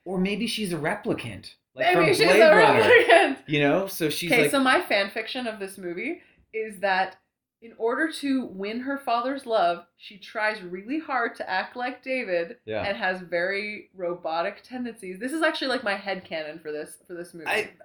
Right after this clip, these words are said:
Speaker 1: I think that
Speaker 2: Of
Speaker 1: would've made
Speaker 2: her
Speaker 1: a better movie.
Speaker 2: character, because she's, she's trying to kinda be like him so that her
Speaker 1: Yeah.
Speaker 2: father will, will trust her and look up to her and all of that stuff.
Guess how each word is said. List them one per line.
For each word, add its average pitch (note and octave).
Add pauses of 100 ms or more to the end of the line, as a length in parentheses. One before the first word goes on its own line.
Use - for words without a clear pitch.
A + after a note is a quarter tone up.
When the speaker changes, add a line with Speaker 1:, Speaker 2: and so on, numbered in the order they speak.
(120)
Speaker 1:
I G3
think B3
that C4
Speaker 2:
Of -
Speaker 1:
would've A3+
made A#3
Speaker 2:
her A#3
Speaker 1:
a F3+
better A3
movie. C4
Speaker 2:
character, - (220)
because G#3+
she's, G#3
she's -
trying A#3
to B3
kinda G#3
be F3+
like E3+
him F3
so -
that D#3+
her F3
Speaker 1:
Yeah. D#3+
Speaker 2:
father D#3+
will, D#3 (140)
will D3 (460)
trust E3+
her D#3
and D3+
look D3+
up C3+
to F#3
her E3+
and B2+
all A2
of -
that G2
stuff. -